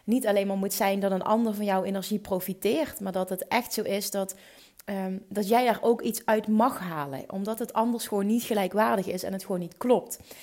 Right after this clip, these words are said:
En dat maakt dus ook dat ik een aantal weken geleden de gratis strategie-sessies, eh, van mijn website heb gehaald. Eh, je kan hem nu alleen nog maar boeken als je je afvraagt of je een match bent voor een van mijn coachingstrajecten. Voor de Inner Circle, of als je een vip-dag wil plannen.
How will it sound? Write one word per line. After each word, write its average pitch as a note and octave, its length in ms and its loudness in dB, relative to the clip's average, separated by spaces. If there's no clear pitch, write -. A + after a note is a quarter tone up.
En G3+ 120 -6
dat G#3+ 140 -2
maakt A#3 240 2
dus G#3 160 -4
ook F#3+ 240 2
dat G3 140 -6
ik G3 160 -6
een F#3+ 60 -2
aantal G3 240 -2
weken F#3+ 180 -2
geleden G3+ 300 -2
de F#3+ 60 -2
gratis F#3+ 280 -2
strategie-sessies, F#3+ 880 -4
eh, F#3+ 120 -8
van G3 160 -2
mijn G3+ 120 0
website A3 380 2
heb E3+ 100 -4
gehaald. F3 420 -2
Eh, G3 140 -2
je G3 60 -2
kan A#3 220 6
hem G#3 100 2
nu A#3+ 200 4
alleen A3 200 4
nog C4+ 100 2
maar A#3+ 180 2
boeken A#3+ 340 0
als G3+ 200 -2
je G3+ 100 -2
je F#3+ 140 -2
afvraagt A3+ 500 -2
of - 160 -6
je G#3+ 60 -2
een F#3+ 80 0
match G3 260 0
bent F#3 320 0
voor F3+ 280 -2
een F#3+ 180 -2
van F#3 120 -2
mijn F3+ 120 0
coachingstrajecten. F#3 760 -2
Voor - 160 -2
de - 80 6
Inner F#3+ 160 2
Circle, A#3 400 4
of G3+ 140 2
als F3 120 -4
je F#3 60 -4
een F3 60 -6
vip-dag A3+ 320 2
wil G#3+ 140 -2
plannen. F#3+ 420 -2